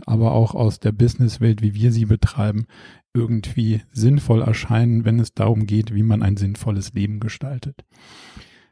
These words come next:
Das haben wir zum Anlass genommen, ähm, mal eine gemeinsame Diskussion zu dem Thema zu führen, die ein bisschen länger ist und die wir jetzt in Podcast-Form auch aufgenommen haben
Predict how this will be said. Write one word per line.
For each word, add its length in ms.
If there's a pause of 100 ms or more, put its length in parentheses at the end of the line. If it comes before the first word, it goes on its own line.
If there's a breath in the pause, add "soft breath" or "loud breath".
(120 loud breath)
Das 160
haben 140
wir 80
zum 180
Anlass 400
genommen, 540
ähm, 460
mal 200
eine 160
gemeinsame 580
Diskussion 640
zu 140
dem 200
Thema 320
zu 120
führen, 300
die 140
ein 80
bisschen 340
länger 320
ist 200
und 160
die 120
wir 80
jetzt 240
in 100
Podcast-Form 800
auch 120
aufgenommen 640
haben 320